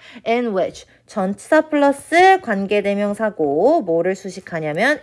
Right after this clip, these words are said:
areas를 수식하는 거지, 그치? 자, 전관대는 완전한 문장을 이끈다고 쌤이 얘기를 했었고요. areas이기 때문에 얘가 관계 부사로 전환이 됐을 때는 where로 대용 가능합니다. 응.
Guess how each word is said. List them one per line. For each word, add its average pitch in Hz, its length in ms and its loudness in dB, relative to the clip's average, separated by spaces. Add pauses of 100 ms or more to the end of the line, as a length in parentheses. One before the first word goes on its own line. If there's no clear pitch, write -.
areas를 254 800 0
수식하는 226 600 -6
거지, 147 240 -4
그치? 302 480 0 (240)
자, 202 160 2
전관대는 349 960 0
완전한 330 880 0
문장을 214 580 -2
이끈다고 214 640 -4
쌤이 196 260 -8
얘기를 160 320 -4
했었고요. 202 800 0 (420)
areas이기 311 840 4
때문에 240 640 -2
얘가 180 360 0
관계 202 540 -6
부사로 330 580 0
전환이 185 420 -6
됐을 156 300 -8
때는 143 300 -8
where로 233 480 2
대용 147 240 -10
가능합니다. 170 760 -12 (760)
응. 160 180 -16